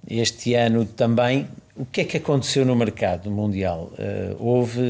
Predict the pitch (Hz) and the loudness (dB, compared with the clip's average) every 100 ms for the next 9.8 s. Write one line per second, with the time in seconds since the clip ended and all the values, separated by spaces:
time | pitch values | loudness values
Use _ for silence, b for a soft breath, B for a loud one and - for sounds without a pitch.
0 | 117 110 104 113 107 113 120 110 107 - | 0 -2 -2 -4 -2 -2 -2 -2 -2 -4
1 | 104 113 - - 110 117 110 - 98 98 | -2 0 0 0 0 0 -2 -6 -6 -4
2 | 107 - 90 101 113 113 - 117 104 - | -4 -6 -8 -4 -2 -2 -2 -2 -2 -2
3 | 92 - 120 - 190 - - _ - 90 | -6 -4 -4 -2 -6 -8 -20 _ -14 -6
4 | 107 135 147 117 - - - 113 - 117 | -2 0 2 2 0 -16 -8 -6 0 0
5 | 135 123 123 131 - 123 113 135 131 101 | 2 2 4 2 2 0 0 0 -2 -2
6 | 123 123 113 - - 104 110 107 - 117 | 0 0 -2 -6 -8 -8 -4 -4 -4 -4
7 | 104 - 117 101 110 104 - 104 - - | -4 -4 -4 -2 0 -2 -2 -6 -6 -10
8 | 98 92 - - - - - - 98 98 | -12 -12 -14 -16 -18 -20 -20 -18 -14 -8
9 | 110 104 110 127 120 131 131 | -4 0 2 2 2 2 0